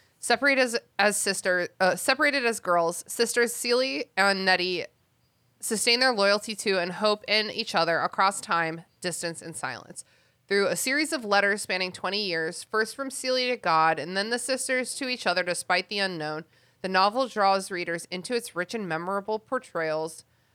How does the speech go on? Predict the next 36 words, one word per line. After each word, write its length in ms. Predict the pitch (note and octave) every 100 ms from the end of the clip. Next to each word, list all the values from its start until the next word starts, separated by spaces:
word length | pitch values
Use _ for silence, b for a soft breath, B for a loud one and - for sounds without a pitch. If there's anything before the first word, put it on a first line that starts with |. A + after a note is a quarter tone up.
| _
of 300 | E3 D#3+ D3
Celie, 760 | - - - A3 B3+ C4 B3+ B3 _ -
Nettie, 400 | F#3+ G3+ A#3 A3+
Shug 400 | - G3 G3+ A3+
Avery, 400 | F#3+ F#3+ F#3+ F#3+ - -
Shug 400 | - - C4+ C#4
Avery, 420 | A3 B3 B3+ B3+
and 120 | A3+ G#3
Sophia 500 | A#3+ A3 G#3+ F#3 F3+
and 160 | F3+
their 140 | F3+ F3
experience. 600 | - F#3 D3 G2 D2 -
The 100 | G#3
Color 280 | A#3+ B3+ D4
Purple 360 | C#4+ C#4 C#4
broke 380 | - G#3 G#3+ -
the 80 | A3+
silence 460 | - F#3+ F#3+ G3
around 260 | G3 E3+ E3+
domestic 500 | F#3 F3 F3+ - B3
and 140 | A#3+ -
sexual 380 | F#3 - A3+
abuse, 500 | G#3+ G3 E3 D#3 - - _ _ G3+
narrating 420 | G3 G3+ A3 A#3+
the 80 | G3+
lives 360 | F3 F3+ F#3
of 140 | A3+ G3
women 280 | F#3 F#3
through 140 | F#3 F#3
their 120 | F3+
pain 260 | F3+ F3+ F#3
and 120 | G3+
struggle, 420 | - D#3 D#3 D#3
companionship 640 | - G3+ G3 F#3+ G3+ C4 B3
and 140 | A#3
growth, 360 | F3 D#3 E3